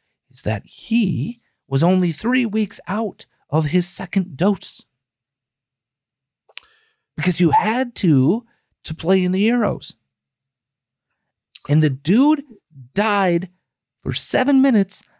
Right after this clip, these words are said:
on a field in front of an international audience.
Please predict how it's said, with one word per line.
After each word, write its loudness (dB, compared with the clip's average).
on 0
a 0
field 0
in -2
front 0
of -2
an 0
international 0
audience. 0